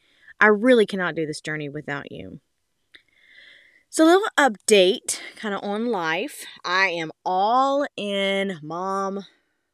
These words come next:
life, just being a mom, running around with my kids and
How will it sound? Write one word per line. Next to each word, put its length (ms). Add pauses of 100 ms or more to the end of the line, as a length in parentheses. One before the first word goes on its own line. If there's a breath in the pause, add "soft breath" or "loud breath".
(800)
life, 720
just 360
being 260
a 60
mom, 640
running 280
around 320
with 120
my 140
kids 840 (760 soft breath)
and 120